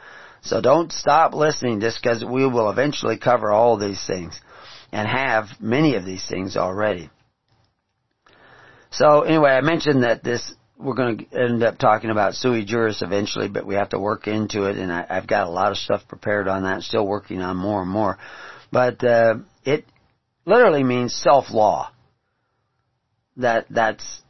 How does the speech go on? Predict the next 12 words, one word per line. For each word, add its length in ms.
that's 320
the 200
idiom, 480
self-law. 720
Well, 280
self-law, 840
that's 420
what 160
got 180
us 220
into 260
trouble 500